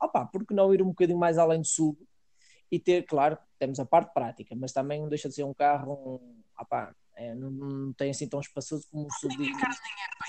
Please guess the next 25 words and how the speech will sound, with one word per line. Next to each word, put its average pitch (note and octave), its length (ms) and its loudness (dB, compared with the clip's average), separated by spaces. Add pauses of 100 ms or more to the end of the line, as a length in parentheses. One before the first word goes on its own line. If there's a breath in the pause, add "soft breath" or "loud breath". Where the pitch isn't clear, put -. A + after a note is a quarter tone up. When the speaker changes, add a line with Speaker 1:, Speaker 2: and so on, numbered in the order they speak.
(100)
Speaker 2:
isso. - 680 -8 (460)
Speaker 1:
Não, F#3 160 2
mas G3+ 280 6
ali F3 240 8
é G#3+ 60 10
um, F4 260 4 (100)
é, G3+ 80 4 (420)
é F#3 60 4
aquilo, C4 640 2
tu - 80 -20
consegues A#3 400 6
ter D#3+ 260 8
as D#3 100 2
prestações F#3+ 460 0
de F3+ 100 2
um G3 60 6
Jeep, F3 400 0
de C#4 380 -4
um F3 80 2
Jeep D#3 260 2
marca D#3 340 4
Jeep, E3 360 0 (280)
Speaker 2:
Só - 360 0
que A#3+ 60 2 (140)
não. G#2 320 4